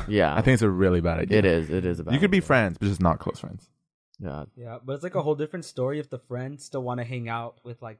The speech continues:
Speaker 3: the ex, you know?
Speaker 2: Right. Right.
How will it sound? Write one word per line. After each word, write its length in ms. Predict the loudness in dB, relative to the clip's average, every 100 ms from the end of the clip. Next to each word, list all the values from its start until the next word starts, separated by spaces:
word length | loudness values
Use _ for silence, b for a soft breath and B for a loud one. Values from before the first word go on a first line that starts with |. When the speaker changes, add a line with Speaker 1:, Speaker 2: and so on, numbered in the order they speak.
| -20
Speaker 3:
the 120 | -20
ex, 680 | -16 -18 -18 -20 -20 -20 _ _ _ _ _
you 100 | -12 -10
know? 280 | -10 -14 -20 _ _
Speaker 2:
Right. 640 | 0 4 4 4 2 0 -4 -14 _ _ _ -4
Right. 680 | 0 2 4 4 2 -2